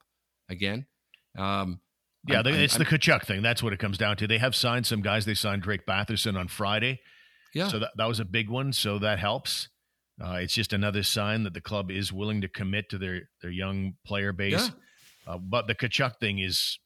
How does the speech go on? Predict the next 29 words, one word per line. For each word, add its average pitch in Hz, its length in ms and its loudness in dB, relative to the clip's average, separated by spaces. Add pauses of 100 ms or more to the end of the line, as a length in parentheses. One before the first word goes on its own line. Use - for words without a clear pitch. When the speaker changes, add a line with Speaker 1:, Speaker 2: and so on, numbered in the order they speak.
Speaker 2:
is 90 200 -6
obviously 92 680 -2 (480)
the, 87 480 -4
uh, 80 220 -8
the 90 100 -6
real 92 280 -4
kingpin 87 600 -4
in 85 160 -10
this 85 180 -4
whole 156 100 -4
Speaker 1:
Yeah. 196 120 -6
Speaker 2:
thing. 85 280 -10
If, - 180 -16
if 92 220 -10
he, 107 280 -4
and, 90 280 -10
and 98 180 -6
Sean 123 300 -2
Simpson 110 340 -2
was 95 140 -2
saying 98 260 -2
today 92 240 -6
on 90 100 -4
Twitter 104 440 -2 (500)
that, 90 500 -4
uh, 92 160 0
the 87 100 -4
Sens 101 400 0
have 92 380 -2